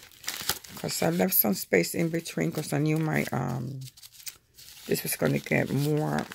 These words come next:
more thick, more fat, <laughs> chunky. So I put this lace ribbon here and to make it, you know, sturdy, so I can just put the, the, the beads in there.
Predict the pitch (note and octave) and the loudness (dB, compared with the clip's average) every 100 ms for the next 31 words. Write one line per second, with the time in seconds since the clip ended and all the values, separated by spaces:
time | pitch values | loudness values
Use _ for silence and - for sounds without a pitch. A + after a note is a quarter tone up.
0 | C3+ C3 C3 C#3+ - - - - - - | -2 0 2 0 -2 2 2 2 -8 -10
1 | - B2 C3+ - - - - - - - | -4 -2 -2 -4 -2 0 -2 -8 -20 -16
2 | C3+ - - - - - - - - - | -16 -16 -20 -18 -16 -8 -4 -2 -4 -8
3 | - - A#3 - - - - - - - | -18 -14 -14 -18 -20 -20 -20 -20 -12 -2
4 | E3 D#3 D3+ - - D#3 D3+ - F3+ E3 | 4 6 4 2 2 4 4 2 2 2
5 | - - D#3 D3 D3 D#3 - C#3+ C#3+ D#3 | 0 -2 0 2 4 4 0 0 0 2
6 | D3+ D#3+ D3+ D#3+ D3+ D3+ E3+ G3 - - | 2 2 2 0 2 2 0 -2 -6 -18
7 | - - - - - _ - - _ - | -18 -20 -20 -20 -20 _ -20 -20 _ -6
8 | - C#3 C#3 - - - - - C#3+ - | 0 2 4 2 -2 -8 -6 0 0 2
9 | D#3+ - - - C#3+ C3+ - - - C#3+ | 0 0 -4 0 0 0 -2 -6 0 2
10 | C#3 E3 D3+ - D#3+ D3 - E3+ D3+ - | 4 4 0 0 0 0 0 0 0 0
11 | - - - C#3+ - B2+ C3 - - D#3+ | -2 -2 -2 -2 -2 -2 -2 -4 -10 -14
12 | - _ _ - - - - B2+ - - | -16 _ _ -8 -6 -4 -4 -6 -6 -4
13 | - C3 C3+ D3+ | -2 -2 -2 -4